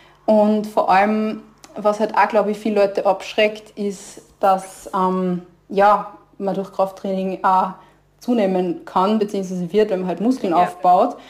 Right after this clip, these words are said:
Speaker 1: und sie halt einfach immer nur so ein bisschen an diesem, ja, an der Zahl, äh, ja,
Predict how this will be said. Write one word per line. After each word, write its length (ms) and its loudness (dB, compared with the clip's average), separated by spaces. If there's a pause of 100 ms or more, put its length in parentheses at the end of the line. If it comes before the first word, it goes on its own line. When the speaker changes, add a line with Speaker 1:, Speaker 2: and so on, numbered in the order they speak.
(220)
Speaker 1:
und 140 -4
sie 160 -2
halt 120 2
einfach 180 -4
immer 200 2
nur 120 4
so 80 -4
ein 80 -4
bisschen 200 -4
an 140 -2
diesem, 500 -4 (640)
ja, 320 2
an 120 2
der 120 0
Zahl, 500 4 (840)
äh, 140 -2 (260)
ja, 420 2